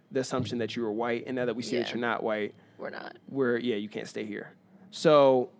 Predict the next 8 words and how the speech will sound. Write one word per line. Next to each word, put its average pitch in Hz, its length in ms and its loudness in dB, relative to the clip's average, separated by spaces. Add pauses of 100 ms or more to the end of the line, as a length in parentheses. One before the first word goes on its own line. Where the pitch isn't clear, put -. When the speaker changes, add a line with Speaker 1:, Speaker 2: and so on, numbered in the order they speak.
(120)
Speaker 1:
um, 123 420 0
and 151 100 4
then 135 120 6
obviously 120 1000 0
she - 160 -10
calls 120 400 -4
the 127 100 -4
owner. 117 720 -2